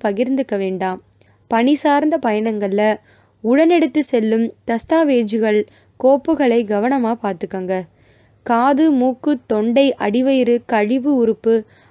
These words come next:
முக உறுப்புகள், பரம்பரை நோய் உபாதைகள், இரத்த அழுத்தம், சர்க்கரை பிரச்சனை இல்ல, அலட்சியப்படுத்தாதீங்க.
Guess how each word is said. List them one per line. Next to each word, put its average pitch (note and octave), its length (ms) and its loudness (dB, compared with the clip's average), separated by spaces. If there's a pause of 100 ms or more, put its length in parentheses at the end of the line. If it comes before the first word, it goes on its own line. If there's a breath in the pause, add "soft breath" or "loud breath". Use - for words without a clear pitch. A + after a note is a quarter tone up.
(120)
முக A#3 260 2
உறுப்புகள், A#3 540 2 (120)
பரம்பரை C#4 560 0
நோய் A3 380 0
உபாதைகள், G#3+ 720 0 (400 soft breath)
இரத்த A#3 400 0
அழுத்தம், A#3 500 0 (200)
சர்க்கரை D#4 560 -2
பிரச்சனை A#3 520 -2
இல்ல, G3+ 380 0 (400 soft breath)
அலட்சியப்படுத்தாதீங்க. G3 1120 -2